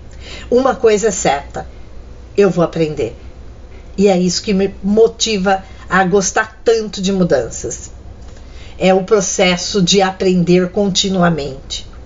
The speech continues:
Profissionalmente, eu atuei como professora de educação básica.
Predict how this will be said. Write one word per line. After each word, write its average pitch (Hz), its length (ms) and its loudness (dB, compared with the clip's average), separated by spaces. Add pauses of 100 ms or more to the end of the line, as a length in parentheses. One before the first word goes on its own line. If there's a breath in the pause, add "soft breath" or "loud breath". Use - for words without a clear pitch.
(720 loud breath)
Profissionalmente, 220 1400 0 (540 loud breath)
eu 220 160 8
atuei 226 500 4
como 202 260 0
professora 208 640 2
de 285 100 -4
educação 208 460 0
básica. 170 640 0